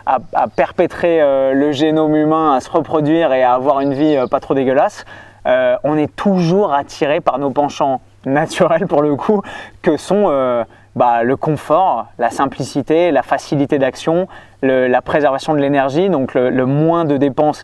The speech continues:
caloriques, physiques et de ressources, que ce soit d'énergie physique et d'énergie mentale,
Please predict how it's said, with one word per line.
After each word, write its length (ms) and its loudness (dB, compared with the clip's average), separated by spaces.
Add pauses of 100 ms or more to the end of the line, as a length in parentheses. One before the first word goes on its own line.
(100)
caloriques, 640 0 (200)
physiques 760 -2 (180)
et 80 0
de 80 0
ressources, 540 -2
que 80 -20
ce 100 -12
soit 200 0
d'énergie 360 -2
physique 320 -2
et 60 0
d'énergie 360 0
mentale, 400 -2